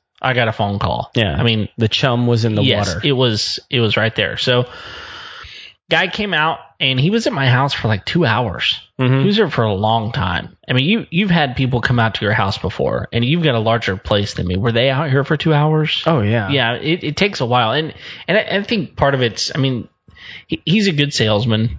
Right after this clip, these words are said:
Speaker 1: nice guy. He's been in sales for a long time. It's obvious. Um, and it, it was pretty simple. He went through, he went through my bills, kinda, you know, added everything up. And,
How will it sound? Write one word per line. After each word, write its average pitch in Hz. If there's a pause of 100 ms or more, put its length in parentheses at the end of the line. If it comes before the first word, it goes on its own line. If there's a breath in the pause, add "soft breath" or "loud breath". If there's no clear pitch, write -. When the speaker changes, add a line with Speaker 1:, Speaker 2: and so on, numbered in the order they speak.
(120)
Speaker 1:
nice 147
guy. 117
He's 135
been 160
in 135
sales 113
for 117
a 113
long 110
time. 110
It's 107
obvious. 107 (480 loud breath)
Um, 98 (560)
and 113 (320)
it, 135
it 156
was 156
pretty 165
simple. 120
He 120
went 147
through, 147
he 135
went 151
through 165
my 147
bills, 117 (140)
kinda, 120 (100)
you 120
know, 101
added 117
everything 123
up. 107
And, 95